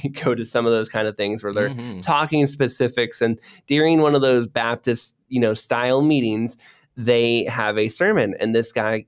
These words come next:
Speaker 1: uh, gets up. He himself was a pretty famous preacher that was moving through the area. And he just preached a sermon about giving up your talents to God, you know, preaching on the passage of give up the talent. And the guy specifically said, "Give up all your talents, your speaking talents, your mental talents, not just your physical or your money."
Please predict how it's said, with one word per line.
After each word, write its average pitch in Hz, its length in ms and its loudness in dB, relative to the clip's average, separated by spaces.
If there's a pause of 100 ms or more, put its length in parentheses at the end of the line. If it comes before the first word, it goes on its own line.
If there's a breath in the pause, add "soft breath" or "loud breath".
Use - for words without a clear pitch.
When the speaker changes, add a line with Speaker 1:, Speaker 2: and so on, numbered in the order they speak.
Speaker 1:
uh, 90 180 -2
gets 117 200 -6
up. 113 120 0
He 147 140 2
himself 147 320 2
was 127 100 -4
a 123 40 -6
pretty 113 200 -4
famous 110 300 -2
preacher 101 340 -2
that 98 180 -2
was 95 140 -6
moving 113 260 0
through 110 140 -4
the 107 120 -2
area. 98 360 -2 (340 soft breath)
And 120 140 -2
he 143 160 2
just 147 240 -4
preached 143 240 -2
a 131 80 2
sermon 160 340 0
about 110 300 -2
giving 123 320 0
up 139 200 -2
your 151 120 -2
talents 98 720 -2
to 113 140 0
God, 110 320 0
you 98 60 -10
know, 98 100 0
preaching 113 280 -4
on 110 80 2
the 110 80 -2
passage 110 360 -4
of 110 140 -6
give 113 160 0
up 117 140 0
the 151 80 -2
talent. 104 420 -4 (420 soft breath)
And 117 180 0
the 117 60 2
guy 117 260 0
specifically 127 580 0
said, 113 280 0 (280 soft breath)
"Give 135 200 2
up 143 200 0
all 160 280 2
your 139 140 0
talents, 90 520 -2
your 131 160 2
speaking 131 640 -2
talents, 95 480 -2
your 135 240 2
mental 139 560 2
talents, 92 640 -4
not 113 240 0
just 117 320 -2
your 120 100 0
physical 110 640 0
or 107 180 2
your 101 140 2
money." 107 420 0